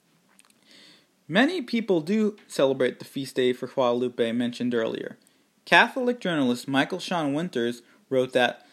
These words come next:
the Feast of Our Lady of Guadalupe has become the most celebrated day in the Ca-, Catholic liturgical year within the Catholic Church of the United States. The fact that one of the most celebrated religious holidays in America is a Catholic tradition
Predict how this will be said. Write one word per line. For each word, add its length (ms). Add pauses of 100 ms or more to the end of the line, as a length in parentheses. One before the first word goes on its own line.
(200)
the 80
Feast 320
of 100
Our 160
Lady 280
of 100
Guadalupe 480
has 160
become 400
the 80
most 320
celebrated 560
day 240
in 160
the 80
Ca-, 400 (160)
Catholic 580 (380)
liturgical 560
year 380 (320)
within 260
the 80
Catholic 440
Church 220
of 100
the 60
United 380
States. 440 (880)
The 80
fact 380
that 220
one 160
of 100
the 60
most 340
celebrated 420
religious 400
holidays 640 (340)
in 140
America 640 (400)
is 160
a 180
Catholic 540
tradition 560